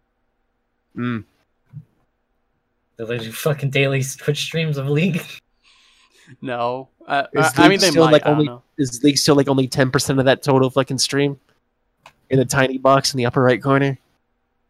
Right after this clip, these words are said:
Speaker 1: That's a diss at female streamers, 'cause boob.
Speaker 3: Ah, boob.
Speaker 2: <sighs>
Speaker 3: Uh,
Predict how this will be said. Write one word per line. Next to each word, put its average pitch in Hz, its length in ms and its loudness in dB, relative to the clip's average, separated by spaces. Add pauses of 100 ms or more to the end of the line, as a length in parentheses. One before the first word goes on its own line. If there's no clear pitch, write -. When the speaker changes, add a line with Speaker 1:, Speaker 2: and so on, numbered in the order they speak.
(2250)
Speaker 1:
That's 131 320 2
a 127 60 -2
diss 127 360 -2
at 120 180 -2
female 120 520 -4
streamers, 117 880 -6 (160)
'cause 104 240 -4
boob. 110 420 -6 (380)
Speaker 3:
Ah, 143 340 4
boob. 123 300 -10 (1200)
Speaker 2:
<sighs> - 600 -14
Speaker 3:
Uh, 202 920 0